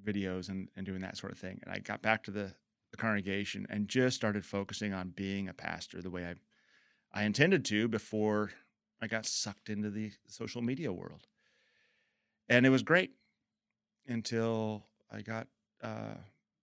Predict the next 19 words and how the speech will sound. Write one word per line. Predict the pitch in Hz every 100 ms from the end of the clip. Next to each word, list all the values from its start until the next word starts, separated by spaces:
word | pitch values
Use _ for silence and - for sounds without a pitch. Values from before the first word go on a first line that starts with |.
| _ _ _ _ _ _ _ _ -
pressed | 131 127 -
with | 120 107 - _ _ _ _ _ _
some | - 113 104 - _ _ _ -
cultural | 135 131 120 135
issues | 127 - 113 -
with | 110
our | 113
church | - - 151 -
sign. | 98 92 107
Some | - 123
of | 117
the, | 113
some | - 151
of | 139
the |
real | 110 139 170 139
life | 117 104 -
issues, | 104 - 104 107 123 -
the | 113